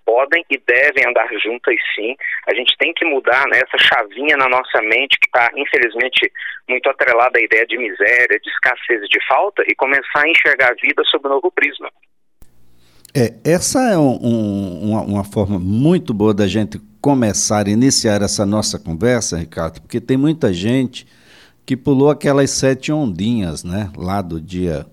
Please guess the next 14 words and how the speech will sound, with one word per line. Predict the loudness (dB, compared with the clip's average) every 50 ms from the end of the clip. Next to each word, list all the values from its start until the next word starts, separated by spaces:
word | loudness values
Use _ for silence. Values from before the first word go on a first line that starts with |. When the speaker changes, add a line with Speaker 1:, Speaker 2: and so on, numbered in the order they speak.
| _
Speaker 2:
trinta | -4 -2 -2 -2 -2 -2 -2
e | -2 0 0
um | -2 -2 -2
pro | -4 -6 -6
dia | -4 -2 -2 -2
primeiro. | -2 -4 -6 -8 -6 -4 -2 0 2 2 2 0 -2 -4 -8 -10 _ _ _ _ _ _ _ _ _ _ _ _
Colocou | -8 -6 -4 -4 -4 -2 0 0
umas | 0 0 0
sementinhas | 0 0 0 0 0 0 0 -2 -2 -6 -6 -4 -2 0 0 0 0 -2 -2 -4 -4 -6 -6
ali | -6 -6 -4 -4 -4 -4
no, | -4 -6 -8 -8 -10 -12 -14 -16
no | -14 -12 -12 -12
bolso | -14 -14 -8 -4 -2 0 2 2 2 0 0 -2 -4 -6 -8 -6 -4 -2 -2 0 2
e | 2 2 2 2 2 0 0 0 -2 -4 -6